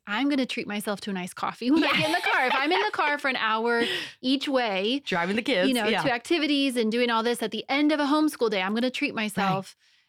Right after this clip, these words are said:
Speaker 1: you know, the hundred bucks a month that it is for a nice coffee, like, that's gonna be, have to be a part of our budget.
Speaker 2: Yeah.
Speaker 1: But there's just these little things that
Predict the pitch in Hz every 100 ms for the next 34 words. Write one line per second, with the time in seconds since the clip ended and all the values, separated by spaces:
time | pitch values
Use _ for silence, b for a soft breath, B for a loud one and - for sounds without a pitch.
0 | _ 226 208 196 - 208 214 254 269 247
1 | 240 - 233 220 247 240 233 247 247 -
2 | 233 214 208 220 - 208 208 262 254 196
3 | - - 196 208 202 - 208 202 196 185
4 | 190 208 - 185 202 190 180 120 - -
5 | 165 B - 240 285 262 311 294 247 226
6 | 208 220 233 226 202 175